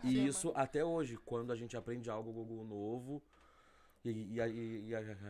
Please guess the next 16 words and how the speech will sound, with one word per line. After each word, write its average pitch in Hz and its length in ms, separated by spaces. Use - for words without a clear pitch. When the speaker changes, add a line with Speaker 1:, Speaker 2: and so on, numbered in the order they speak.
Speaker 1:
a, 101 80
a 98 80
gente 113 220
põe 127 260
em 120 60
prática, 131 840
e 127 80
a - 20
pessoa, 123 200
"Bah, 143 120
eu 160 120
quero, 143 420
tá? 117 140
É 127 80
tanto." 120 400
"Quero." 110 320